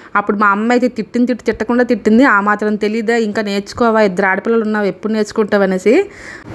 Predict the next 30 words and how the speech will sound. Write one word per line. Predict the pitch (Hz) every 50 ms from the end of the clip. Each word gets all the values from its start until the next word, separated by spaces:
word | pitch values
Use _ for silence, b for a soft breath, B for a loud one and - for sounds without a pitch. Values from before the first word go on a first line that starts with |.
| - - -
ఆ | 233 233
మాటలు | 233 233 - - 277 - 277 277
అయితే | 294 277 320
నాకు | 311 302 - -
ఇప్పుడు | 214 - - 277 285
గుర్తొస్తాయి | 277 294 311 - - 269 262 269 - 262 254
అనమాట. | 254 240 226 208 240
ఎప్పుడు | 269 254 220 214 - - 262 269 277
జంతికల | 220 240 233 233 214 269 247 277 277
పిండి | 254 277 254 254 254
కలిపినా | 247 220 214 214 240 254
కూడా | 247 240 240 233
అదే | 226 208 196 220 240 240
విషయం | 247 247 - 269 220
బాగా | 214 214 190 196 226
గుర్తొస్తది. | 247 240 240 240 - 226 220 220 - 208 196 220 311 440 453 B B B B B B -
అప్పుడైతే | 202 - 240 247 240 277
చాలా | - - 214 214 220 254
పిండి | 277 277 277 262 254 247
అనమాట, | 240 220 220 208 202 202 254
అందరికీ | 320 311 240 214 220 240 247 - 262
చేద్దాం | - - 247 220 214 208 226 247
కదా | 247 240 220 226
అని | 254 269
మా | 247
మమ్మీ | 226 214 220 226 254
పిండి | 247 - 226 214 220 226
అంతా | 233 247 247 240
తెచ్చి | - 208 214 - - -
పెట్టింది. | 214 190 - 233 220